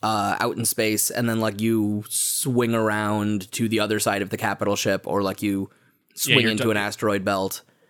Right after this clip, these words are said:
Speaker 2: Yeah, the
Speaker 1: and you're
Speaker 2: example
Speaker 1: like
Speaker 2: they use is the fighter screen of, like, you're, you've all flown out towards the Battlestar,
Speaker 1: Yeah.
Speaker 2: and they've sent out their Cylons, and you're fighting, and now you're gonna dive towards the Battlestar directly, or the, the base
Speaker 1: Okay.
Speaker 2: star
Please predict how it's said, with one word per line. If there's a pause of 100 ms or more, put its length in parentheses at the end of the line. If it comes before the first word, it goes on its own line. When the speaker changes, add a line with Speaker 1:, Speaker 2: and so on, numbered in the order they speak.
Speaker 2:
Yeah,
the
Speaker 1:
and
you're
Speaker 2:
example
Speaker 1:
like
Speaker 2:
they
use
is
the
fighter
screen (600)
of,
like, (120)
you're,
you've
all
flown
out
towards
the
Battlestar, (460)
Speaker 1:
Yeah.
Speaker 2:
and
they've
sent
out
their
Cylons,
and
you're
fighting,
and
now
you're
gonna
dive
towards
the
Battlestar
directly,
or
the,
the
base
Speaker 1:
Okay.
Speaker 2:
star